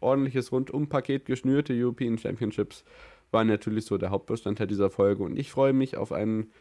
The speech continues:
ja, sehr lautes und hoffentlich nicht ganz so regenreiches Wochenende in Belgien.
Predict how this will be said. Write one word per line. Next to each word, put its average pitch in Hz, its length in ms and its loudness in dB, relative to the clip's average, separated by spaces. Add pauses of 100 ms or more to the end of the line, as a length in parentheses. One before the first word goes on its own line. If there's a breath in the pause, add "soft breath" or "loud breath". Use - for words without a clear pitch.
(200 soft breath)
ja, 90 300 -4
sehr 110 440 2
lautes 127 500 2
und 113 220 -6
hoffentlich 135 400 -2
nicht 120 120 -2
ganz 127 200 0
so 117 100 2
regenreiches 113 640 0
Wochenende 101 440 -2
in 104 100 0
Belgien. 104 420 2